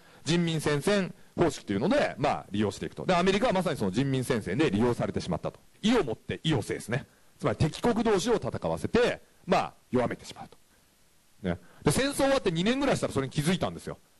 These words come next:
ダレス国務長官って人は。あの、ハリー・デクスター・ホワイトはそのことを、あの、共産党を裏切った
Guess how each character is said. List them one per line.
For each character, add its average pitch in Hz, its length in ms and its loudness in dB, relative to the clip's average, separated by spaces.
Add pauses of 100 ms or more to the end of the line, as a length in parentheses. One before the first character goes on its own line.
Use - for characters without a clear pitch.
(260)
ダ 180 100 6
レ 185 80 4
ス - 100 -2
国 123 120 2
務 127 160 0
長 117 140 2
官 90 120 -6
っ - 20 -14
て 76 80 -12
人 - 140 -2
は。 - 100 -6
あ 233 100 4
の、 208 60 4
ハ 196 100 4
リ 220 80 -2
ー・ - 20 -4
デ 214 80 0
ク 220 120 -2
ス - 80 -10
タ 220 100 2
ー・ 208 60 4
ホ 202 80 2
ワ 202 80 4
イ 160 60 -2
ト 107 80 -2
は 92 60 -2
そ 156 120 0
の 170 80 0
こ 175 100 0
と 147 100 0
を、 104 320 4 (720)
あ 113 140 0
の、 110 220 2
共 214 160 2
産 233 160 -2
党 226 80 2
を 214 60 4
裏 202 220 2
切 240 80 -6
っ - 40 -10
た - 260 -4